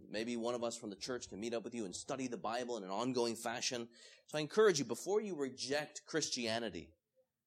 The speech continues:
let me encourage you, for the sake of intellectual integrity, to investigate it fully. Just throw yourself into it,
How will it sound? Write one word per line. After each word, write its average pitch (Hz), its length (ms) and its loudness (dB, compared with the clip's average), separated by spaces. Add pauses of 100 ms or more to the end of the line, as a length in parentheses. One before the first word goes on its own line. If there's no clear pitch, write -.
(480)
let 147 100 -2
me 170 60 6
encourage 170 320 8
you, 127 60 2
for 131 100 -2
the 123 80 4
sake 160 220 8
of 143 100 4
intellectual 147 560 4
integrity, 123 480 2
to 117 140 0
investigate 110 880 2
it 85 180 -14
fully. 170 360 0
Just - 200 -4
throw 220 140 6
yourself 202 400 2
into 226 260 -2
it, - 100 -4